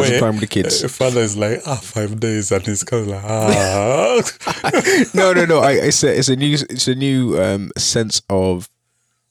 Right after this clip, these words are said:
Speaker 1: uh, respect. Well, I've always had the same kind of respect for people who are single parents and stuff like that.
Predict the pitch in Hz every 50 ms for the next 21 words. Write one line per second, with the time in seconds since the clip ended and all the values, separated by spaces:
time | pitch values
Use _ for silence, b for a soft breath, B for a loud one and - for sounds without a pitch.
0 | _ _ _ _ _ _ _ - 71 73 78 85 - 95 - - - 135 - 127
1 | 117 107 107 107 98 92 90 80 85 85 - 90 85 - 90 85 87 90 - -
2 | - - - 90 - - 95 92 - 92 92 92 87 87 87 - - 95 87 85
3 | 78 - - 85 87 82 80 - - - - - - - - - - - -